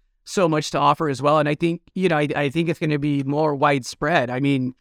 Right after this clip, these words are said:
you and I financed a lith-, lithium deal here recently at ten cents, and, and we're writing a check at fifty cents now. And the things that hit a buck ten or a buck oh five, this is all within a month and a half, right?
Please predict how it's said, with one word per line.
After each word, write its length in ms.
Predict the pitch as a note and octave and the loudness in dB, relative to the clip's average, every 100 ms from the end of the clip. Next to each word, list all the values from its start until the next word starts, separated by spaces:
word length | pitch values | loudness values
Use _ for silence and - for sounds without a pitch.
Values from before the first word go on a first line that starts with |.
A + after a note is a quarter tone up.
| _ _ | _ _
you 200 | D#3 D3+ | -4 0
and 80 | G3+ | 4
I 120 | F3 | 4
financed 420 | D3+ D#3+ E3 E3 D#3 | 2 0 0 -2 -2
a 40 | |
lith-, 300 | E3 - D#3+ - | -2 -2 -4 -2
lithium 460 | D3+ E3+ E3+ C#3+ | 0 0 0 -2
deal 180 | C3+ C3 | -2 -2
here 160 | C#3 C#3 | -2 -2
recently 400 | C#3 - D3+ C3+ | -4 -4 -4 -4
at 80 | |
ten 240 | - E3 D#3 | -2 -2 0
cents, 440 | D#3+ F3+ F3 - | 0 0 -2 -4
and, 220 | D#3 B2+ - | -4 -2 -4
and 240 | C3+ C3 | -4 -4
we're 120 | C#3+ | -2
writing 280 | D#3 D#3 D3 | 0 0 0
a 60 | C3+ | 0
check 240 | D#3 C#3 | -2 -2
at 100 | B2 | -2
fifty 280 | F#3 F#3 D#3+ | -2 -2 -4
cents 320 | - C3+ C3+ | -4 -4 -4
now. 320 | C#3 C3+ C#3 - _ _ _ | -6 -6 -8 -10 _ _ _
And 100 | D3 | -6
the 40 | C#3+ | -4
things 220 | F#3 F#3 | -2 -2
that 100 | F3 | 0
hit 80 | E3+ | 0
a 60 | |
buck 200 | C#3 E3+ | 2 0
ten 300 | - F3 G3 | 0 -2 -2
or 100 | C3+ | -2
a 60 | B2 | -4
buck 180 | D#3+ D#3+ | -4 -4
oh 120 | D3+ | -4
five, 460 | D#3+ F3+ B2+ A2+ - | 0 0 0 -6 -6
this 180 | F3 - | -4 -2
is 160 | F#3+ | 0
all 200 | E3 F3 | 4 4
within 260 | F3+ F3+ E3+ | 4 0 0
a 40 | |
month 240 | D3 E3 D#3+ | 0 -2 -2
and 100 | D3 | -4
a 40 | |
half, 420 | B2 E3 C3 - | -2 -2 -2 -8
right? 260 | C3+ D#3+ | -4 -4